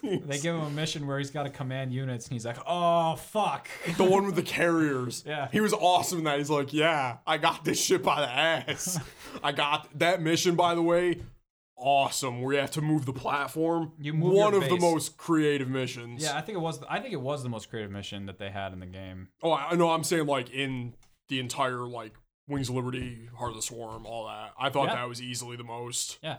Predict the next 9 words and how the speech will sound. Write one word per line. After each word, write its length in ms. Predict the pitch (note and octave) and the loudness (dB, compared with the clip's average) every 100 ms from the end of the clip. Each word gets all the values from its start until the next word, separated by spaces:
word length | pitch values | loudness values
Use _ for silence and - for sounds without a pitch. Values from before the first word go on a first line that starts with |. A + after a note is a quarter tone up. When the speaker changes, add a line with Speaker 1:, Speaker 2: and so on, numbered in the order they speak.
| - | -8
Speaker 1:
you 100 | C3+ | -8
have 140 | C3+ | -8
to, 120 | - | -10
you 120 | C#3 | -8
basically 400 | C3 D#3+ E3 E3 | -4 -6 -6 -10
move 340 | C3 B2 C#3 A#2+ | -6 -4 -4 -6
your 160 | A#2+ | -6
base 540 | G#2+ G2+ F2+ - - - - | -6 -8 -10 -12 -14 -16 -4
Speaker 2:
Yeah. 240 | C3 B2 | -2 -2